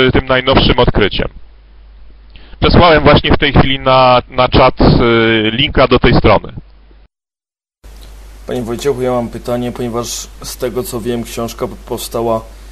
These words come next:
Speaker 2: została napisana w dwa tysiące siódmym roku, czyli już właściwie pięć lat temu. I chciałem się dowiedzieć, czy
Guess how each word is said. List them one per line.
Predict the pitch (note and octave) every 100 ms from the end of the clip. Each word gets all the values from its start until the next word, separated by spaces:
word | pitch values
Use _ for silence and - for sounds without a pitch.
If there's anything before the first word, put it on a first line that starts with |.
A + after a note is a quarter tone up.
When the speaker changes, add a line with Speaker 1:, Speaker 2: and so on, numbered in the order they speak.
| -
Speaker 2:
została | - - C3 B2+
napisana | A#2 - B2 A#2
w |
dwa | G2+ A#2+
tysiące | A2+ - A#2 A#2+
siódmym | A2+ B2 B2 A#2
roku, | A2+ A#2+ C3
czyli | - A#2 A#2
już | A2+
właściwie | A2 G#2 - B2
pięć | - A#2 A2+
lat | A2 -
temu. | A2 A#2 C3 - - - - - - - - -
I | B2+ A2+
chciałem | A2+ C3+ B2
się | A#2+ A#2+
dowiedzieć, | A#2+ A#2 B2+
czy | - - B2 A#2